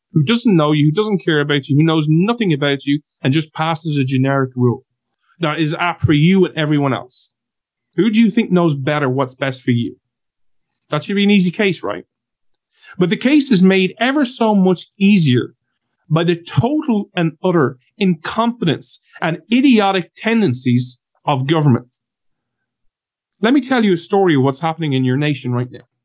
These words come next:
So a lot of people listening probably are part of that majority and who are Donald Trump supporters and who, you know, like The Blaze and like Tucker Carlson and like the Daily Wire and like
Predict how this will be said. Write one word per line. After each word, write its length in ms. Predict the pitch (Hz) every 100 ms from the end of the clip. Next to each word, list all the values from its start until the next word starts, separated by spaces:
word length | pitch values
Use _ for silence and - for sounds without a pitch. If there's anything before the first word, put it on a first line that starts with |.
| _ _ _ _ _ _ _ _ _
So 560 | - - 196 190 165 - _ -
a 80 |
lot 160 | 208 302
of 80 | 285
people 260 | 269 262
listening 600 | 180 175 190 151 123 151 - _ _ _ _
probably 400 | - 170 196 190
are 120 | 185 180
part 320 | - 160 165
of 100 | 151
that 180 | 156 160
majority 580 | 151 139 127 131 143
and 240 | 143 123 123 _
who 160 | - 147
are 80 | 135
Donald 360 | 131 156 170
Trump 220 | 160 180 170
supporters 580 | - 160 156 156 139
and 120 | 127 123
who, 260 | 131 123 123 _
you 100 | -
know, 100 | 127
like 320 | 113 123 180 -
The 60 |
Blaze 520 | 147 156 165 165 170
and 100 | 143
like 220 | 120 147 151
Tucker 280 | 165 170
Carlson 500 | 151 156 151 160 151
and 140 | 135 123
like 220 | 127 147
the 100 | 165
Daily 340 | 156 160 170
Wire 440 | 156 143 147 156 151
and 100 | 131
like 180 | 143